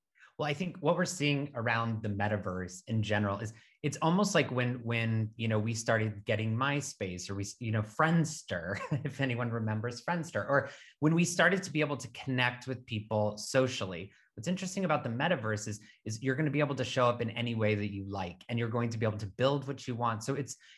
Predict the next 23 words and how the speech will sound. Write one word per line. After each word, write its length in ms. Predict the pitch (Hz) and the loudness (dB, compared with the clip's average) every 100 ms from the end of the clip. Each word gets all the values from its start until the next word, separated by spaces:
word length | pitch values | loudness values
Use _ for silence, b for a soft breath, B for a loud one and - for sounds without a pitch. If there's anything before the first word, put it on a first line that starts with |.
| B 139 | B -8
it's, 240 | 117 - - | -8 -10 -6
it 100 | 143 | -4
has 320 | - 160 170 | 0 0 2
that 280 | 170 147 - | 2 2 2
aspiration 1040 | 117 120 113 - 113 101 104 110 156 160 165 | 2 2 0 -4 -2 0 -2 -2 0 0 0
of 280 | 120 110 | 0 0
that 160 | 113 117 | -2 -2
you're, 280 | 113 113 113 | 0 0 -2
you're 180 | 113 117 | -4 -4
going 300 | 120 139 151 | 0 2 0
to 100 | 147 | -2
be 140 | 127 131 | 0 2
able 240 | 123 131 - | 2 0 0
to, 280 | 123 110 110 B B - | 2 2 0 B B -8
to 80 | 131 | -4
show 340 | - - 147 | 0 4 6
up 260 | 143 135 - | 6 4 0
and 180 | 113 104 | -2 2
do 160 | 127 | 2
things 380 | 135 139 120 113 | 2 0 0 -2
that 100 | 117 | -4
you 140 | 110 104 | -4 0
wouldn't 280 | 127 139 | 0 -2